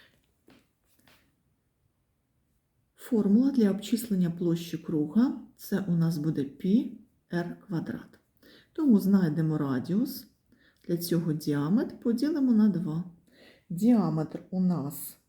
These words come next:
п'ять сантиметрів. П'ять множимо на два, маємо дві цілих п'ять десятих сантиметрів. І знаходимо тепер площу круга, позначимо літерами К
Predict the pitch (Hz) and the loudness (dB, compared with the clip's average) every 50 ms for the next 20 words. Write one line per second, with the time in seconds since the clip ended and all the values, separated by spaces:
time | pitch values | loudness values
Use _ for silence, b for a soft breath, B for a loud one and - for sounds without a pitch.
0 | _ _ _ _ _ _ _ _ _ _ _ _ _ _ _ _ _ _ _ _ | _ _ _ _ _ _ _ _ _ _ _ _ _ _ _ _ _ _ _ _
1 | - 202 190 180 160 165 - - - 147 151 147 160 - 160 156 151 156 131 104 | -6 -2 0 0 0 -2 -4 -6 -6 -4 -4 -4 -4 -4 -4 -2 -2 -2 -2 -4
2 | - - - 294 - - - - _ _ _ _ b b b b b b b b | -4 -4 -6 -6 -6 -6 -10 -20 _ _ _ _ b b b b b b b b
3 | b - 185 185 196 180 165 151 - - - - 180 180 165 156 151 - - 151 | b -6 -4 -2 0 0 0 0 -2 -6 -6 -4 -2 0 0 0 -2 -2 -4 -4
4 | 147 151 147 143 147 151 196 226 277 330 - - - _ - 196 180 175 165 160 | -4 -4 -2 -4 -4 -4 -4 -4 -4 -4 -6 -10 -12 _ -4 -2 0 0 0 0
5 | 160 156 156 151 151 175 170 165 170 170 - - 392 381 381 339 - - - 190 | -2 -2 -2 -2 -2 0 0 0 -2 -2 -4 -2 0 0 0 -2 -4 -4 -2 0
6 | 180 175 170 165 170 165 165 - - - 370 359 - - 330 - - - - 240 | 0 2 2 0 0 -2 -4 -6 -10 -10 -10 -10 -8 -10 -10 -10 -12 -12 -8 -6
7 | 262 294 277 - - 175 156 147 147 151 - - - - - - _ _ _ _ | -6 -6 -6 -6 -6 -6 -4 -4 -6 -8 -10 -14 -18 -20 -20 -20 _ _ _ _
8 | _ _ _ _ _ _ _ _ _ _ _ B B B B B B B B B | _ _ _ _ _ _ _ _ _ _ _ B B B B B B B B B
9 | B - 440 415 - 262 214 214 214 - 202 185 185 180 180 175 165 - 165 165 | B 0 2 4 6 6 6 6 4 2 0 -2 0 0 -2 -2 -2 -6 -8 -6
10 | - 165 156 156 - - 165 165 165 160 160 - - - 180 - - 240 254 - | -6 -6 -6 -6 -6 -6 -4 -4 -2 -2 -4 -6 -8 -12 -12 -8 -4 -2 0 0
11 | 254 254 240 220 - 175 175 165 151 147 139 139 139 - - 147 151 151 147 151 | 2 0 0 -2 -2 -4 -4 -2 -2 -2 -4 -4 -6 -8 -8 -8 -6 -2 -2 -2
12 | 147 147 143 131 127 147 135 135 - - 143 135 - | -2 -2 -4 -6 -4 -4 -6 -8 -10 -10 -10 -10 -10